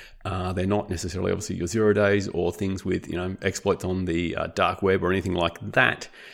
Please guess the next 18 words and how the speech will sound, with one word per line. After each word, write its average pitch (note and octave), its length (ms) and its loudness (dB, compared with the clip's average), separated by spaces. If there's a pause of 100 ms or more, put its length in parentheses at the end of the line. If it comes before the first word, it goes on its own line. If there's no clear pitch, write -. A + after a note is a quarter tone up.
So F#2+ 340 2
it's F2+ 200 0
only C3+ 280 4
the A2 120 0
stuff, - 280 0
I G2+ 60 4
guess, F#2+ 160 -4
that - 100 -10
has F#2 160 -6
high G2 220 0
visibility. A#2+ 540 2
But A2+ 220 4
it - 60 -6
was D#3 200 4
interesting C3 300 4
to A2 80 -4
see C3 300 2
that A2 180 0